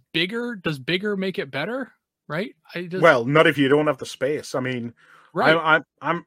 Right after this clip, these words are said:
Speaker 2: I'm pretty much maxed out on Titans at this point. Like, Hasbro, uh, I mean,
Speaker 1: Yeah.
Speaker 2: no more Titans, thank you very much.
Speaker 1: Yeah.
Speaker 2: Um,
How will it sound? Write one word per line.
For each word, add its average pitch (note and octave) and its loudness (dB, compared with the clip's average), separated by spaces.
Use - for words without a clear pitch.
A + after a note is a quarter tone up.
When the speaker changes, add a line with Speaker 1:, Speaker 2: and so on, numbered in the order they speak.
Speaker 2:
I'm D3+ -4
pretty G#3 4
much E3 -2
maxed C#3+ -4
out F3 2
on C#3 -10
Titans F3+ -2
at E3 -12
this G3 -10
point. A#2+ -6
Like, C3+ -14
Hasbro, D3+ -4
uh, C3+ -10
I C3 -8
mean, C3+ -8
Speaker 1:
Yeah. D3+ -4
Speaker 2:
no D#3+ 0
more F3+ 0
Titans, F3+ -4
thank D3+ -6
you D3+ -10
very C3 -4
much. A#2 -12
Speaker 1:
Yeah. C3+ -4
Speaker 2:
Um, A2+ -16